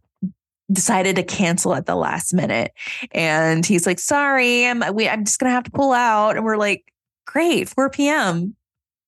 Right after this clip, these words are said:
day before our big event. All right, great." And fortunately, because Bryce and myself are in the theater community and theater people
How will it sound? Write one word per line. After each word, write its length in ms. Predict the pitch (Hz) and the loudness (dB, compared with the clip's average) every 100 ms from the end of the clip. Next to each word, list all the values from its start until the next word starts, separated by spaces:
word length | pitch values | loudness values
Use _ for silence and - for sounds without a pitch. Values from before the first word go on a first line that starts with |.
| _ _ - 208 | _ _ -6 0
day 180 | 233 254 | 2 2
before 760 | 247 - 294 247 240 240 - | 0 0 2 4 2 0 0
our 260 | 220 214 - - | -2 -2 -6 -4
big 160 | 220 240 | -2 0
event. 440 | 254 285 175 - | 0 -2 -2 -4
All 100 | 233 | -2
right, 260 | 220 202 - | 0 -2 -2
great." 420 | - - 180 - | -2 0 0 -2
And 520 | - 196 190 190 - - - - _ _ | 0 2 2 2 -2 -8 -20 -20 _ _
fortunately, 760 | 254 240 247 285 269 262 262 | -2 0 2 0 2 0 0
because 340 | 269 202 220 196 | -2 -2 -2 0
Bryce 280 | 190 208 233 | 0 0 0
and 80 | |
myself 420 | 202 202 202 196 202 | 0 0 0 0 0
are 120 | 190 | 2
in 100 | 180 | 0
the 80 | 180 | 0
theater 280 | 240 262 | 0 0
community 600 | 254 233 190 180 175 175 | 0 0 0 2 0 0
and 180 | 175 185 | 0 0
theater 260 | 196 190 208 | 0 0 0
people 460 | 208 190 190 175 | -2 -2 0 0